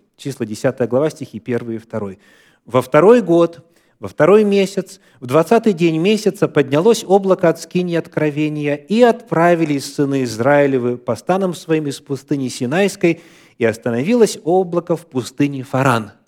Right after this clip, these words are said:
Итак, из пустыни Синайской в пустыню Фаран в какое время? В какой год? Во второй год. Во второй год написано, во второй месяц, в двадцатый день месяца. И вот они находятся там.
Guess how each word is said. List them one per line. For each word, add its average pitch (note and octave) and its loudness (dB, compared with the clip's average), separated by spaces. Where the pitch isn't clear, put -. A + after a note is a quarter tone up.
Итак, G3+ 2
из G3+ 0
пустыни G3 0
Синайской D3 -2
в - -20
пустыню C3 -6
Фаран G#3 0
в - -20
какое C#3+ 0
время? A#3 0
В - -20
какой D3 0
год? G#3+ 4
Во G#2 -6
второй B2 -4
год. - -18
Во F#2+ -14
второй F#2 -12
год A3 4
написано, F#3+ -6
во A#2+ -4
второй A2 0
месяц, G#3 0
в A#2 -20
двадцатый F3 -2
день A#2 -6
месяца. A2 -12
И A3+ 2
вот C4+ 4
они A3+ 2
находятся F#3+ 2
там. A#2 2